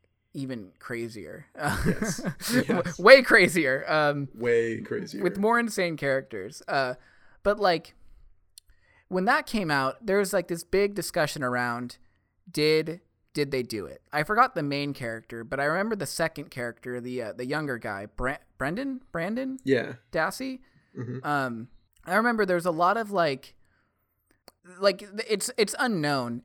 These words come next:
Speaker 1: if they did it or not, both of those guys. What was the main guy named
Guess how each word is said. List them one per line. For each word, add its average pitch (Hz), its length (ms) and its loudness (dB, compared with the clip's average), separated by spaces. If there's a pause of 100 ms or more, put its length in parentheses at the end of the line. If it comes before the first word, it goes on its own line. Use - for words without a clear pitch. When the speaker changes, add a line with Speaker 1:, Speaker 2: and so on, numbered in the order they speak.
Speaker 1:
if 156 240 -4
they 151 220 0
did 139 280 0
it 131 120 0
or 120 80 -2
not, 98 340 -8
both 135 220 -2
of 127 80 -14
those 120 160 -10
guys. - 280 -10
What 208 120 0
was 277 140 -6
the 202 80 -4
main 139 220 -2
guy 101 280 -8 (200)
named 113 400 -14